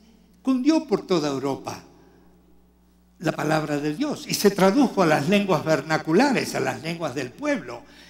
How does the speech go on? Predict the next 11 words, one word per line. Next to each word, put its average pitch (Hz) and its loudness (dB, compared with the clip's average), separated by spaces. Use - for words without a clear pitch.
Entonces, 226 0
a 170 -4
la - 0
gente, 170 0
mucha 196 -2
gente 190 -2
empezó - -6
a 135 -6
tomarla 139 0
en 131 -10
serio 165 -6